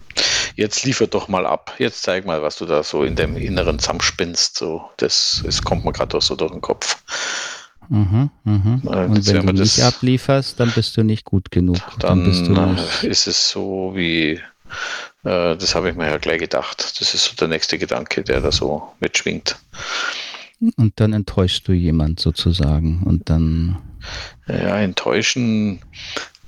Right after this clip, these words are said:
Speaker 1: ähm, ist nicht das richtige Wort, sondern das ist eher, äh, dass derjenige, der mir sozusagen das abspricht, das leisten zu können, dann sich
Speaker 2: Mhm.
Speaker 1: wohlwollend zurücklehnt und sie-, und sich denkt, das,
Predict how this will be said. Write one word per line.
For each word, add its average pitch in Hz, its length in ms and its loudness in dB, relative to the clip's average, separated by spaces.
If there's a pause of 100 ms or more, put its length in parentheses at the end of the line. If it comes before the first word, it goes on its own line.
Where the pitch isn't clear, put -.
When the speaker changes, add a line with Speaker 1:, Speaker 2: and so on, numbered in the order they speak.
(120)
Speaker 1:
ähm, 92 640 0 (200)
ist - 160 -2
nicht 98 160 0
das 101 160 0
richtige 92 680 -2
Wort, 90 520 -2
sondern 80 440 -2
das 85 200 0
ist 87 160 0
eher, 90 760 0
äh, 85 40 -4 (220)
dass 107 420 -2
derjenige, 95 540 0
der 87 180 0
mir 87 260 -2
sozusagen 87 1000 -2 (640)
das - 200 -2
abspricht, - 760 -2
das - 340 0
leisten 90 420 -2
zu - 120 -2
können, 107 720 -2
dann 90 240 0
sich 220 400 0
Speaker 2:
Mhm. 110 300 4
Speaker 1:
wohlwollend 107 580 0
zurücklehnt 104 540 -2
und 92 260 -6
sie-, - 220 0
und 82 100 -4
sich - 220 -2
denkt, 80 260 -4
das, 85 240 0